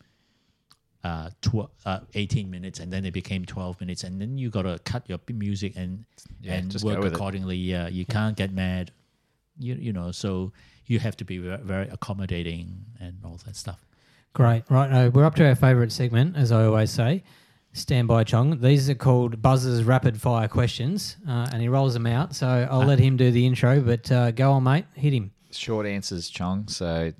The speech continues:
Speaker 2: just bear that in mind. But, um, I'm just gonna th-, throw a few at you that might, you know, a few curveballs, but see how we go.
Speaker 1: <laughs>
Speaker 2: Bear with me. Okay, so the first one, besides keys, what other instruments do you play?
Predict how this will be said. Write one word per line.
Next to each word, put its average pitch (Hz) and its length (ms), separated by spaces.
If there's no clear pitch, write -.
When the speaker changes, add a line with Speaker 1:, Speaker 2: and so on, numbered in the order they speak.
Speaker 2:
just - 200
bear 90 180
that 87 140
in 85 100
mind. 92 320
But, 92 260
um, 82 260
I'm 82 60
just 92 120
gonna 95 140
th-, - 260
throw 104 200
a - 20
few 92 240
at 82 120
you 95 180
that 92 180
might, 87 240
you 107 120
know, 107 160
a - 40
few 123 200
curveballs, 104 580
but - 120
see 95 160
how 87 100
we 85 80
go. 82 180
Speaker 1:
<laughs> - 480
Speaker 2:
Bear 95 180
with 92 140
me. 78 160
Okay, 90 340
so - 220
the 92 60
first 123 220
one, 107 100
besides 131 360
keys, 107 420
what - 100
other 143 160
instruments 117 520
do - 80
you 82 60
play? 90 220